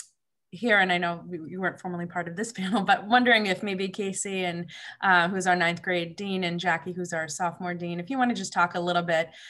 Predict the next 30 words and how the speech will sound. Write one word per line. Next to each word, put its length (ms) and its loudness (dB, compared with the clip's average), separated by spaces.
um, 380 6
about 340 6
your 120 2
approach 340 0
at 80 -6
the 80 -4
beginning 400 -4
of 80 -8
the 100 -8
year. 400 0
Um, 300 6
each 400 0
grade 240 2
level 240 4
has 420 2
a 100 -2
dean 280 -2
and 120 0
then 140 0
their 160 2
team 260 -4
of 100 -4
faculty 520 -4
that 220 0
primar-, 480 -2
primarily 540 4
teach 300 -10
that 220 0
grade 240 -2
level. 360 2